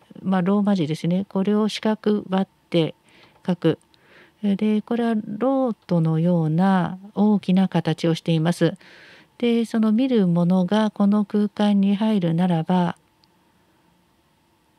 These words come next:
そこに入ると理想的な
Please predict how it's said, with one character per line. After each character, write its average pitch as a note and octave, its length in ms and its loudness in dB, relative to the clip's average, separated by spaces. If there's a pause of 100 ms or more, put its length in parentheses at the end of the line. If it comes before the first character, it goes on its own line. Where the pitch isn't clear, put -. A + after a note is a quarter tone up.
(1300)
そ - 280 -8
こ A3 180 -4
に A3 220 2
入 A#3 260 -4
る F3 200 -2 (340)
と A#3 280 -2 (320)
理 F#3+ 140 0
想 C4 460 -4 (180)
的 A#3+ 380 -2
な A#3+ 300 0